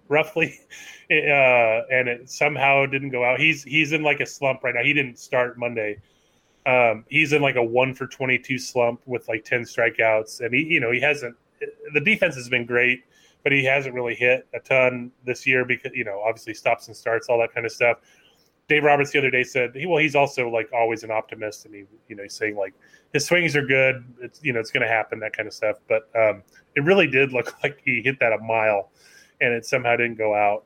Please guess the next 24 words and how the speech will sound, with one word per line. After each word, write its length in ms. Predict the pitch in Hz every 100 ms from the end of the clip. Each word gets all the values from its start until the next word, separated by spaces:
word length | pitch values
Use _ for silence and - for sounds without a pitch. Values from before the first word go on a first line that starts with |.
| -
Um, 520 | 123 117 110 98 98 _ _ _ _ _ _ _ _
but 100 | 139
that 160 | 143 139
would 100 | 143
have 120 | 123
given 160 | 127 127
them 160 | 120
a 40 | 113
six 280 | - 131
four 200 | - 127
lead 260 | 117 113 113
rather 220 | 110 110
than 200 | 107 107
a, 260 | 104 98 98 _ _ _ _ _ _ -
uh, 540 | 123 110 104 104 101 113
or 200 | 117 98 -
what, 220 | 120 110 _ _ _
seven 480 | _ - - 147 160
four, 220 | 139 107
I 60 | 104
guess. 360 | 107 104 - 139
Um, 340 | 127 117 104 - - - _ _ _ _
but 100 | 160
yeah, 260 | 185 202